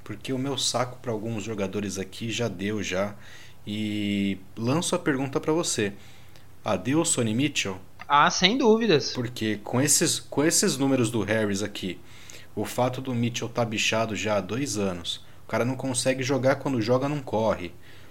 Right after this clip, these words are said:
Speaker 1: O Harris aqui finalmente, né, chegou o momento dele, tá abraçando e tá correndo muito bem, né, cara?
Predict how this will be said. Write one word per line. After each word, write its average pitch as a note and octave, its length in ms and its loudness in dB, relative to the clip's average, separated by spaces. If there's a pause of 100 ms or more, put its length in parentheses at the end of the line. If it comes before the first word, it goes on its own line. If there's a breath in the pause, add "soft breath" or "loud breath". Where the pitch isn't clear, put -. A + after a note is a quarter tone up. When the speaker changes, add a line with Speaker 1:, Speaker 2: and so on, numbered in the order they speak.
(480 loud breath)
Speaker 1:
O B2+ 100 0
Harris A#2 540 4
aqui A#2 240 -2
finalmente, C3+ 960 0
né, C#3 140 -2
chegou B2 480 -2
o D3+ 40 -4
momento B2 460 -2
dele, G#2+ 340 -2
tá C3+ 200 0
abraçando A#2+ 500 0
e B2 40 -6
tá C#3 140 -4
correndo D3+ 380 -2
muito F3+ 180 -6
bem, G3 220 0
né, C3+ 100 -2
cara? F2+ 380 -4